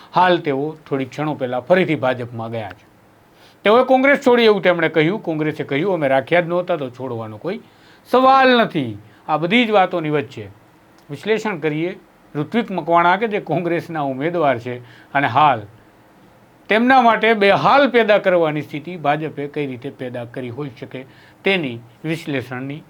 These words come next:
અને ચર્ચાની આ વાત છે. સુરેન્દ્રનગરમાં ઋત્વિક મકવાણા કોંગ્રેસ પાર્ટીના ઉમેદવાર છે. તેઓ તળપદા કોળી જાતિમાંથી આવે છે. જાતિ સાથે કોઈ પણ મતદારે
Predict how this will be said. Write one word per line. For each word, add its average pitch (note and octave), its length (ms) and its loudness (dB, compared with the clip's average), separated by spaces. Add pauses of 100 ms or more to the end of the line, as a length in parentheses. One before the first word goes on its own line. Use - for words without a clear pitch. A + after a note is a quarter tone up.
(120)
અને C3 140 -6
ચર્ચાની D3 640 -2
આ C#3 100 2
વાત A2+ 220 -6
છે. - 200 -20 (1300)
સુરેન્દ્રનગરમાં G3+ 840 4
ઋત્વિક F3 400 -4
મકવાણા D#3 500 2
કોંગ્રેસ C#3+ 440 -4
પાર્ટીના A#2+ 420 -8
ઉમેદવાર C#3 600 0
છે. G#3+ 300 2
તેઓ E3+ 240 -4
તળપદા C3 440 -6
કોળી A#2+ 300 -10
જાતિમાંથી A2 600 -12
આવે C#3+ 260 -4
છે. A#3+ 260 0
જાતિ D#3 320 -4
સાથે C3 300 -4
કોઈ C3+ 220 -8
પણ C#3 240 -6 (180)
મતદારે B2+ 440 -6